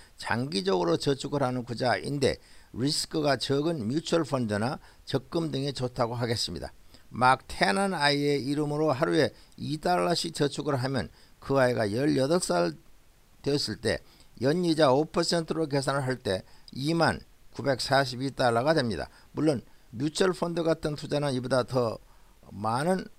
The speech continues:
아, 만 달러 정도가 높은 결과를 가져올 수가 있습니다. 사랑하는 자녀를 위하여 하루에 이 달러를 저축하지 못할 부모는 안 계실 것입니다. 빚을 두-, 무서워해야 합니다.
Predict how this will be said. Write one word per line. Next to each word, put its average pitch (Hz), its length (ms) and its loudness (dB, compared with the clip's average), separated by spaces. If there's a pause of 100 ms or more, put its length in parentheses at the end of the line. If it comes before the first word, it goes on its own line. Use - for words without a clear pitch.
(200)
아, 90 380 -2 (320)
만 131 320 -2
달러 165 220 2
정도가 156 540 0 (300)
높은 135 360 -4
결과를 127 580 2
가져올 123 360 0
수가 131 240 -2
있습니다. 92 380 -4 (400)
사랑하는 190 640 4
자녀를 156 420 4
위하여 92 380 2 (200)
하루에 156 380 -2
이 127 240 0
달러를 170 460 2
저축하지 147 500 -2
못할 135 300 -2
부모는 123 440 -4
안 110 140 -2
계실 113 240 -6
것입니다. 62 460 -12 (640)
빚을 180 400 4
두-, 175 300 0 (160)
무서워해야 139 640 4
합니다. 113 420 2